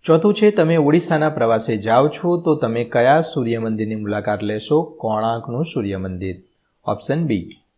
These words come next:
પાંચમું છે, ભીમદેવ પ્રથમના શાસનમાં ગુજરાતમાં નીચેનામાંથી કયું સ્થાપત્ય બન્યું હતું? ઓપ્શન એ, મોઢેરાનું સૂર્ય મંદિર.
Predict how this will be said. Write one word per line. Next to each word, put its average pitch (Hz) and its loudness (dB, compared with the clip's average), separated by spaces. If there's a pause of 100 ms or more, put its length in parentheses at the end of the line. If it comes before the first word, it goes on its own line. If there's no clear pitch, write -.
(540)
પાંચમું 160 2
છે, 190 0
ભીમદેવ 139 2
પ્રથમના 127 0
શાસનમાં 117 -2
ગુજરાતમાં 120 0
નીચેનામાંથી 160 -2
કયું 135 2
સ્થાપત્ય 143 -2
બન્યું 143 -2
હતું? 160 0
ઓપ્શન 113 -4
એ, 139 0
મોઢેરાનું 117 -4
સૂર્ય 104 -4
મંદિર. 95 -8